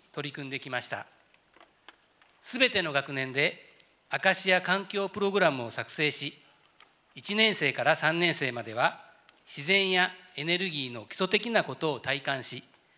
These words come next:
四年生から総合的な学習の時間を中心に、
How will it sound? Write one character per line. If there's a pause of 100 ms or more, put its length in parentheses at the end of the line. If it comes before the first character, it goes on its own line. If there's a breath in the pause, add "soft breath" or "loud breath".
(340 soft breath)
四
年
生
か
ら (220)
総
合
的
な
学
習
の
時
間
を
中
心
に、